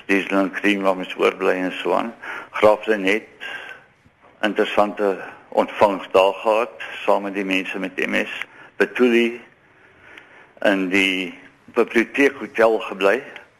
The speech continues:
baie interessant. En, eh, een vertrek wat net vinyl L P's van vloer tot dak raak gevul gehad het.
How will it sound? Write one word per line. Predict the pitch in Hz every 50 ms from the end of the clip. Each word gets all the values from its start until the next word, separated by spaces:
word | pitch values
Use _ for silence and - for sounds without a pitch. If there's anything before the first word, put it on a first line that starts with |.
| _ _ _ -
baie | - 90 92 95 104 95
interessant. | 95 95 - 87 87 - - 92 87 101 - - - - - - _ _ - - - - - - - - - - _ -
En, | - 113 107 104 104
eh, | 101 98 92 82 - - - - _
een | - 135 135 117
vertrek | - 120 104 - 107 107 107 - -
wat | 104 101 - -
net | 104 104 104 101 - _ _ _ _ _ _ - 90
vinyl | 80 87 87 90 101 113 113 110 101 90 - - - - _ _ _ _ _ _
L | - - 113 113 -
P's | - 117 92 80 - - - - - _ _ _ _ _ _ _ _ - - - - - _ _ _ _ _ _
van | - - 123 107 98 85 - - - - -
vloer | - 147 139 131 123 - -
tot | - 110 110 104 -
dak | 101 101 107 - - - - - - - _ _ _ -
raak | 101 104 101 - -
gevul | - - - - 90 92 87
gehad | 85 - 95 87 87 87 82 - -
het. | 110 - - -